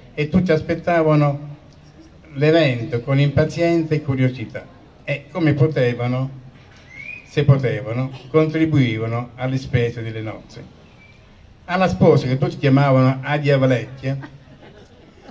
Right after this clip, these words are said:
perché piccola di statura, autoritaria di carattere, piaceva tanto il vino e le sigarette e sicuramente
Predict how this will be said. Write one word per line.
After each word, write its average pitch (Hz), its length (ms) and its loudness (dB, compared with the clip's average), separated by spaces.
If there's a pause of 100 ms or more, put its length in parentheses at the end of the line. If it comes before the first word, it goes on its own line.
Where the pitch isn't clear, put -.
(380)
perché 147 500 2
piccola 151 320 2
di 139 100 2
statura, 131 560 2
autoritaria 123 720 -2
di 110 140 -14
carattere, 123 580 -6
piaceva 170 400 -2
tanto 127 440 0
il 123 120 -6
vino 165 440 -2
e 147 80 -12
le 135 100 -6
sigarette 113 720 -8
e - 100 -20
sicuramente 143 920 -4